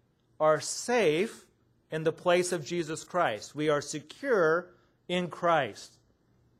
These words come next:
Again, not of anything we could do, but based on who he says he is,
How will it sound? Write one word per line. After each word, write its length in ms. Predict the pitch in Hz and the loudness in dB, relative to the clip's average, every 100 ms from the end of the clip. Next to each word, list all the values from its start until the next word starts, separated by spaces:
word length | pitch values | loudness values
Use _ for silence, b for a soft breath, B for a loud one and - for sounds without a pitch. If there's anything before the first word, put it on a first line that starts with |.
| _ _ _ _ _ _ _ | _ _ _ _ _ _ _
Again, 300 | 135 165 156 | -4 -2 0
not 260 | 151 160 156 | 2 2 2
of 200 | 147 151 | 0 2
anything 440 | 180 175 170 156 | 0 -2 -4 -4
we 100 | 165 | -4
could 200 | 160 139 | -4 -2
do, 240 | 165 226 | 0 2
but 220 | 160 135 120 | 2 -2 -2
based 340 | 147 156 - | -2 -4 -6
on 260 | 147 139 127 156 | -8 -6 -8 -4
who 160 | 165 | -2
he 100 | 180 | -4
says 320 | 180 156 160 | -4 0 0
he 220 | 180 196 135 | 0 -2 -2
is, 340 | 135 185 - | 0 -2 -6